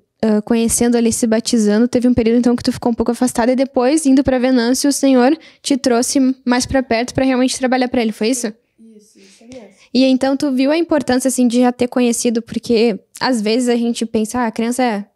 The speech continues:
Speaker 1: doze anos, treze anos, a gente pensa, ah, agora não tá na hora, né? Deixa, ah, fazer o que quer, não precisa vir junto, não precisa congregar, mas na verdade é aquela semente que recebe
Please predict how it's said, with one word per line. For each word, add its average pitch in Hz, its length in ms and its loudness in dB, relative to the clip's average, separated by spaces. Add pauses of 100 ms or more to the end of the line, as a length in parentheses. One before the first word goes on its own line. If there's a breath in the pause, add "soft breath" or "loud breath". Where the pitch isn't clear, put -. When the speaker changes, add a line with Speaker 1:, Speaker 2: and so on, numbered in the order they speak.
Speaker 1:
doze 220 300 0
anos, 214 260 -2
treze 214 320 -2
anos, 202 160 -2
a - 40 -6
gente - 60 -16
pensa, - 180 -6
ah, 240 80 0
agora 214 260 2
não 277 140 4
tá 254 120 0
na 247 180 2
hora, 226 280 2
né? 220 140 -2
Deixa, 220 500 0 (600 loud breath)
ah, 202 440 2
fazer 226 320 -2
o 233 40 0
que 233 80 -14
quer, 240 440 -2
não 220 100 -4
precisa 254 300 -2
vir 226 120 -2
junto, 233 320 0
não 226 140 0
precisa 240 300 -4
congregar, 220 560 0
mas 247 160 2
na 240 80 2
verdade 226 420 0
é 262 40 2
aquela 247 260 -2
semente 240 440 0
que 262 160 0
recebe 220 580 0